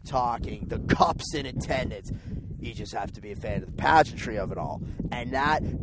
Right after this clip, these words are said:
going into the playoffs, if you don't think I'm gonna be dropping the line pageantry, the word pageantry, I mean, the over-under is fifteen and a half.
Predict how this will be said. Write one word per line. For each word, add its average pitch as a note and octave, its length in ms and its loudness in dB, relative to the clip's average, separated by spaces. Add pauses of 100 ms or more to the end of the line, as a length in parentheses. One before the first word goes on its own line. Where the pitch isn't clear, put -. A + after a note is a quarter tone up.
(160)
going G3+ 480 8
into G3 320 0
the E3+ 100 2
playoffs, C3+ 640 0 (180)
if C3 200 -8
you D3+ 200 -6
don't G#3+ 220 6
think F3+ 300 -2
I'm C#3 180 0
gonna C#3+ 180 -6
be C3+ 100 -6
dropping B2+ 520 -2
the A#2+ 100 -2
line A2+ 400 -4
pageantry, G#2+ 800 -4
the A#2 100 -4
word C#3 240 2
pageantry, G#2+ 760 -4 (680)
I C#3+ 140 -2
mean, C#3 140 -6
the D#3 100 2
over-under D#3+ 640 10
is - 180 -10
fifteen B2+ 420 -6
and G2+ 100 -10
a - 20 -10
half. - 400 -8